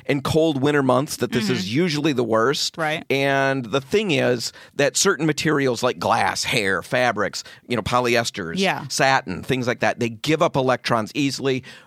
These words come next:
Speaker 1: And what that means is that when they experience friction, you know, they're rubbed together,
Speaker 2: Mm.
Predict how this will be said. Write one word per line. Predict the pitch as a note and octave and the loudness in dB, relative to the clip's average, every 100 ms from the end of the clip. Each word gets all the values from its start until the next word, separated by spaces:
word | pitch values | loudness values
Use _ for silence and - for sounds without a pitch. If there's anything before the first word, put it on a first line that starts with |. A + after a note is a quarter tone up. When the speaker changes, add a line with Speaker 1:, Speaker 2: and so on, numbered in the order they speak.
| - | -4
Speaker 1:
And | D3 | 0
what | D#3+ - | 2 2
that | C#3+ A#2+ | 2 2
means | B2 A2 | -2 -2
is | A2 | -2
that | A#2 | 0
when | G#2 A#2+ | 0 0
they | A2 | 0
experience | - - G#2 F#2 - - | -2 -4 -2 -2 -4 -6
friction, | - - C#4+ - G#3 G#3 G3+ G#3 _ _ - | -6 -2 -2 0 0 2 0 -4 _ _ -4
you | C3+ | 0
know, | C#3 | 2
they're | A#2+ | 2
rubbed | A2 C#3+ | 0 0
together, | A#2 G3+ G#3 G3 F#3+ | -2 0 2 2 0
Speaker 2:
Mm. | A#3+ A3+ | 0 -2